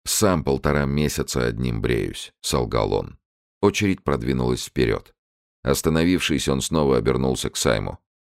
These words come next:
Оба взяли по сальному металлическому подносу из стопки. "Ходили вчера смотреть, как вешают пленных?" — спросил Сайм.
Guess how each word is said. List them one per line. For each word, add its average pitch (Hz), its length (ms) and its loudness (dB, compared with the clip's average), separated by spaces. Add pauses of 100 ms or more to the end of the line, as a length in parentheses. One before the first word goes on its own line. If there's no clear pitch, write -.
(120)
Оба 82 280 6
взяли 69 340 2
по 64 160 -2
сальному 67 540 0
металлическому 62 840 -2
подносу 58 580 -2
из 57 140 -4
стопки. - 540 -6 (760)
"Ходили 120 320 4
вчера 110 300 4
смотреть, 76 400 0
как 69 160 0
вешают 65 400 2
пленных?" — 58 480 0 (100)
спросил 58 440 -2
Сайм. 50 360 -2